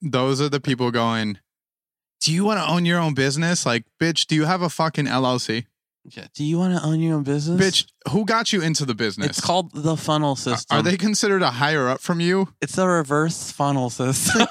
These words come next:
Speaker 2: <laughs>
Speaker 1: "You wanna join a team of boss bitches?" Like, bitch, not one of you is a boss. Not one. Not a
Speaker 2: Y'all,
Speaker 1: singular one of you.
Speaker 2: y'all, y'all are broke.
Speaker 1: You work for a fucking shampoo company.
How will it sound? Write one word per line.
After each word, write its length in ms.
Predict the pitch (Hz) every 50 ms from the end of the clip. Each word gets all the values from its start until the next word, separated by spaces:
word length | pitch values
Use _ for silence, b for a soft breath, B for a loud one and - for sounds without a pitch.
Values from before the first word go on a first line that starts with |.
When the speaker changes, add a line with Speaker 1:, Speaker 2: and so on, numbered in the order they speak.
| - - - 698 539
Speaker 2:
<laughs> 280 | 370 - 440 _ -
Speaker 1:
"You 220 | 202 190 180 220 233
wanna 200 | 247 240 226 208
join 280 | - 214 220 220 208 196
a 80 | 170
team 360 | 143 - - 214 214 208 202
of 140 | 185 143 117
boss 340 | - 165 160 175 180 - -
bitches?" 540 | - 139 170 175 - - 220 226 226 208 202
Like, 160 | 175 160 147 - _ - 175 208 202 _ _ -
bitch, 420 | 294 - 359 330 240 - - - -
not 640 | - 208 202 202 202 202 214 226 240 254 247 202 190
one 240 | 165 190 214 214 220
of 120 | 208 185
you 180 | 196 202 202 180
is 140 | 180 180 170
a 60 | 185
boss. 580 | 147 160 160 160 143 107 - - - - - _ -
Not 240 | 165 175 214 196 170
one. 320 | 185 180 151 113 101 98 _ _ _
Not 300 | - - 131 143 151 185
a 60 | 196
Speaker 2:
Y'all, 40 | 185
Speaker 1:
singular 560 | - - - 208 202 202 196 202 202 196 190
one 200 | 175 160 156 143
of 100 | 135 139
you. 60 | 151 160
Speaker 2:
y'all, 120 | 160 160 -
y'all 280 | 131 135 135 135 143
are 120 | 156 156 147
broke. 400 | 139 143 143 135 117 - - - _ _ _ _ _ _ _ _ -
Speaker 1:
You 160 | - 156 196 220
work 320 | 180 165 202 214 214 -
for 220 | - - 240 240 208
a 40 | 165
fucking 440 | - - 208 202 - - 190 160
shampoo 540 | 135 - - 190 185 175 165 - - 196 208
company. 520 | - - 139 117 104 110 104 92 - -